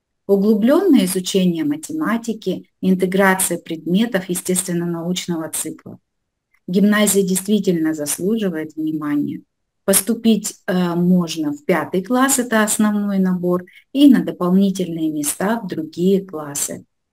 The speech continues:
Я представляю сегодня сообщество высококвалифицированных педагогов "Алые паруса". Каждый из нас имеет большой опыт работы в образовательных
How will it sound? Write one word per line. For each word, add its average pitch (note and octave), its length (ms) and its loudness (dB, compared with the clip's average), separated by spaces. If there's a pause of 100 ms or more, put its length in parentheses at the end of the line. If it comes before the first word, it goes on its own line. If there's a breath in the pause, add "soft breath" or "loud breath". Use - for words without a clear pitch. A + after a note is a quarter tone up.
(840)
Я A3 220 4
представляю G#3+ 760 2
сегодня D#3 560 0
сообщество G3 960 0 (420)
высококвалифицированных F#3 1500 0
педагогов D#3+ 680 -4 (560)
"Алые F3+ 320 2
паруса". E3 680 -6 (920)
Каждый G#3+ 500 4
из G3+ 100 -2
нас A#3 640 2
имеет F#3+ 360 2
большой F#3+ 520 0
опыт E3+ 640 -2
работы E3+ 840 -2
в E3 140 -10
образовательных D#3+ 1000 -6